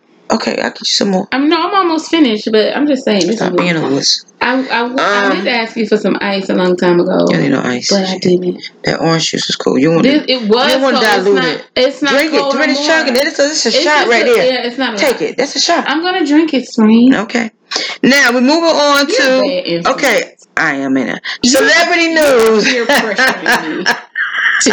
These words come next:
Speaker 2: drink alcohol.
Speaker 1: Celebrity news. I got some.
Speaker 2: Okay. I didn't, I had, oh no, I
Speaker 1: Okay,
Speaker 2: talked
Speaker 1: we,
Speaker 2: about
Speaker 1: we,
Speaker 2: this
Speaker 1: okay,
Speaker 2: one.
Speaker 1: since we was talking about R. Kelly in the beginning.
Speaker 2: Ugh.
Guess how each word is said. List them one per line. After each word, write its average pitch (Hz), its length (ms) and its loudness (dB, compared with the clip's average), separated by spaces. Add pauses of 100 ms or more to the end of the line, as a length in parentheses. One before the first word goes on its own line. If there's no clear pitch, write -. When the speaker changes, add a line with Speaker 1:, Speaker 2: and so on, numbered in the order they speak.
Speaker 2:
drink 208 220 -2 (180)
alcohol. 170 520 -4 (480)
Speaker 1:
Celebrity 302 540 2
news. 330 520 0
I 208 160 2
got 170 220 0
some. - 220 -12 (560)
Speaker 2:
Okay. - 400 -6 (1000)
I 320 160 0
didn't, 403 280 -2
I 285 180 -2
had, 339 100 -4 (140)
oh 247 200 0
no, 185 140 -4
I - 160 -2
Speaker 1:
Okay, 226 120 0
Speaker 2:
talked 185 80 0
Speaker 1:
we, 247 140 0
Speaker 2:
about 170 100 -4
Speaker 1:
we, 240 100 0
Speaker 2:
this 208 120 2
Speaker 1:
okay, 320 100 -2
Speaker 2:
one. 403 60 2
Speaker 1:
since 226 220 -2
we 233 360 -2
was 180 220 0
talking 185 260 -2
about 165 180 0
R. 151 220 0
Kelly 156 220 -2
in 156 60 -2
the 170 60 0
beginning. 143 460 0
Speaker 2:
Ugh. - 220 -4